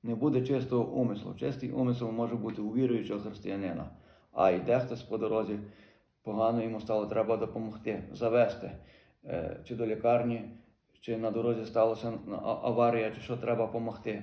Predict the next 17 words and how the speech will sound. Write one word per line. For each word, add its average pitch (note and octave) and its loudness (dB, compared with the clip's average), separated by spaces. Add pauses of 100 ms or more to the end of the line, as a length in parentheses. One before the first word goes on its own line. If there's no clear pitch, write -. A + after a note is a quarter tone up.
позвонити, A2+ -4 (320)
чи - -4 (180)
огонь, A#2+ 0
е, G#2+ -4 (120)
в - -20
когось A#2 2
горить A#2+ 0
подвір'я, A#2 0
треба A2 -2
піти A2+ -2
йому, A2+ -4 (220)
помогти A2+ -2
загасити. G#2+ -2 (100)
Оце A#2+ 0
є A#2+ 4
якраз, A2+ 0 (440)
е, F#2+ -2